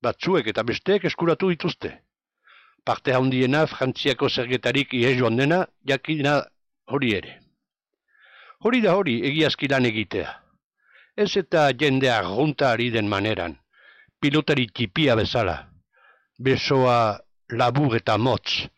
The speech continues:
txantxoz txantxo lehertua, partida irabazi nahiz. Frantziatiko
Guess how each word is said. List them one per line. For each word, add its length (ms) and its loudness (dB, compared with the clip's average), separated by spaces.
txantxoz 480 0
txantxo 480 0
lehertua, 720 -2
partida 400 0
irabazi 480 2
nahiz. 320 -2
Frantziatiko 720 -2